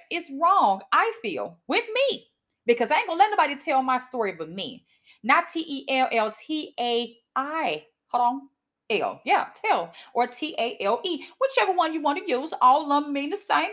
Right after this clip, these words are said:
thing. I'm just saying, just spell different, okay? Don't judge me. But the last thing I'm gonna say as far as, like, my defect, defect or my failure is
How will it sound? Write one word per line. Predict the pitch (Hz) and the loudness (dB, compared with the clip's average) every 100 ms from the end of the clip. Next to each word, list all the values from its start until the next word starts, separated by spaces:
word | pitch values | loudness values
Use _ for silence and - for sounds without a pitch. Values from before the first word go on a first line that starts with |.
| - | 0
thing. | 285 269 240 | 0 2 2
I'm | 247 | 2
just | 349 - | -2 -4
saying, | 285 269 | -4 -2
just | 330 - | -6 -6
spell | - 480 508 453 | 4 8 8 8
different, | 262 - | 6 6
okay? | - - 480 622 - | 8 10 12 10 2
Don't | 440 508 | -4 0
judge | 480 466 233 | 0 0 -4
me. | - _ _ _ _ - | -12 _ _ _ _ -4
But | 262 233 - _ _ _ _ _ _ _ _ _ _ 151 | 0 0 -2 _ _ _ _ _ _ _ _ _ _ -10
the | 170 | -6
last | 208 254 - | -4 -4 -6
thing | 247 | -8
I'm | 226 | -8
gonna | 196 196 | -8 -8
say | 202 - 170 | -10 -6 -6
as | 170 - | -6 -4
far | 185 175 | 0 0
as, | 185 | 0
like, | 160 156 | -6 -6
my | 156 | -8
defect, | 160 226 - 202 202 _ _ _ | -10 -12 -6 -6 -6 _ _ _
defect | 220 262 220 214 - | -10 -8 -8 -8 -6
or | 175 | -4
my | 180 190 330 | -2 -4 -4
failure | - 156 151 151 - | -6 -4 -2 -4 -4
is | 165 | -6